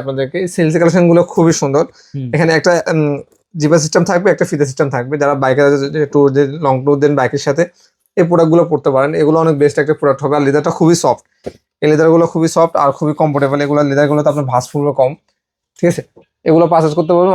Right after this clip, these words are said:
Speaker 1: only দুই হাজার টাকায়। তারপর এখানে কিন্তু কিছু সেলসি কালেকশন আছে আমাদের,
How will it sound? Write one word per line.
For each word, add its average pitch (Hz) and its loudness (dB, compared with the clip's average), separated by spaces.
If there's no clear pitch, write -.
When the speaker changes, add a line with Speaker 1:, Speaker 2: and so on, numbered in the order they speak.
Speaker 1:
only 170 2
দুই 147 2
হাজার 139 0
টাকায়। 135 0
তারপর 156 -2
এখানে 190 0
কিন্তু 190 2
কিছু 180 4
সেলসি 170 2
কালেকশন 175 2
আছে 170 -2
আমাদের, 156 0